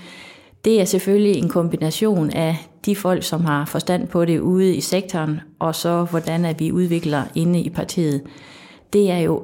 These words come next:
enormt, øh, stort for mig at være skolelærer, afdelingsleder, og så nu være ordfører for Danmarks største parti, og har det her, som der er mit hjerteblod, som ordførerskab.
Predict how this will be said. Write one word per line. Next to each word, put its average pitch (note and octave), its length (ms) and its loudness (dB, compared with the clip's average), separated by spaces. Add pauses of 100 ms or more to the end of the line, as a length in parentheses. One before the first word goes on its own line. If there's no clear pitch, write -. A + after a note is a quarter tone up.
enormt, F#3 540 2
øh, D#3+ 320 0 (160)
stort - 260 0
for D#3+ 120 -6
mig E3+ 480 -2
at D#3 240 -2 (160)
være D3+ 380 -2 (1400)
skolelærer, F#3 680 2 (180)
afdelingsleder, F3+ 840 0 (160)
og D#3+ 380 0
så F3 380 -2 (140)
nu F#3 200 4
være F3+ 240 0
ordfører E3+ 580 0
for D#3+ 500 -2
Danmarks F3+ 260 -2
største E3+ 280 -2
parti, F3 440 -4
og D#3 180 -2
har - 460 -4
det F3 140 -2
her, E3+ 300 0 (200)
som D#3+ 300 -4
der D3+ 80 0
er D#3+ 40 0
mit D#3 120 0
hjerteblod, E3 560 0 (640)
som D#3+ 200 0
ordførerskab. D#3 580 -2